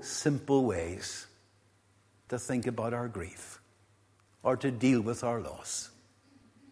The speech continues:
But three observations. It's okay to shout at God.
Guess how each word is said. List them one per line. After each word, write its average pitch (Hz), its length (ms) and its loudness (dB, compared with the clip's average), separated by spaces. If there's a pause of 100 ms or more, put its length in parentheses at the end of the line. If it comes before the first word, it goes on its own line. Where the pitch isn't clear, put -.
(1600)
But 117 160 2
three 131 340 6
observations. 110 1000 0 (1700)
It's 123 260 0
okay 113 680 2 (300)
to 127 80 -4
shout 101 440 -2
at 117 160 -4
God. - 300 -6